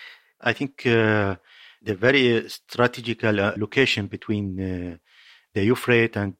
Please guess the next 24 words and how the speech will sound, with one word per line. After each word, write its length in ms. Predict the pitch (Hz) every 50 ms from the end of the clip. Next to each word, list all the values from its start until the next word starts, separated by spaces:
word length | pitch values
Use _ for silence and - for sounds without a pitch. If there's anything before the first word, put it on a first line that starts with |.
| - -
the 180 | 107 98 92
Mediterranean 800 | 90 101 110 107 110 104 - - 110 110 113 110 113 110 110 104
in 120 | 92 92 87
the 120 | 104 95
west, 260 | 95 131 151 139 - -
uh, 80 | 117 101
the, 180 | - 120 - 107
the 140 | - -
center 380 | - - - 147 139 - 120 104
of 140 | 104 90 -
the 200 | 101 98 98 92 -
desert, 440 | - 98 104 107 120 127 - - -
Syrian 320 | - - 110 101 95 92
desert, 380 | 87 101 104 113 120 135 143 - - - - - - - - - - - - _ -
give 240 | - 180 180 - -
a 80 | - 117
special, 480 | - - - 185 - - 135 113 104
uh, 460 | 101 92 - - - - - - - 127
importance 580 | 113 98 - 170 165 - - 120 107 - -
to 340 | - 107 98 98 98 98 95
Palmyra 560 | - 123 123 131 135 127 127 123 123 127 127 - _ _ _ - - - - _ _ _
because 760 | 104 104 - - 123 117 117 117 113 - - - - - - _ _ _
the 720 | _ - 95 101 101 101 101 101 101 101 101 101 101 98 95
caravans 800 | - - 139 147 156 156 151 143 147 143 143 143 143 - -